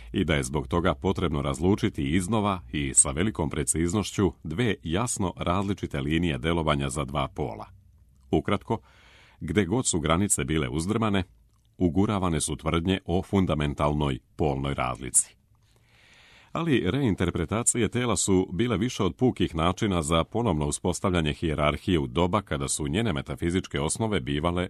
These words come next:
rapidno brisane. Liberalizam pretpostavlja telo koje je, ako ne bespolno,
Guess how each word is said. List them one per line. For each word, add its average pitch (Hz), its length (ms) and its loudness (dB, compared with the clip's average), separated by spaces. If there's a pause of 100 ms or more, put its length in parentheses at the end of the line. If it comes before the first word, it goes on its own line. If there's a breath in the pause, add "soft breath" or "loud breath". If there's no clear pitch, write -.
(100)
rapidno 76 460 -2
brisane. 73 500 0 (1120 loud breath)
Liberalizam 92 720 2
pretpostavlja 95 600 0
telo 65 460 -2
koje 80 380 2
je, 117 120 -2 (160)
ako 73 480 -2
ne 90 240 4
bespolno, 107 680 0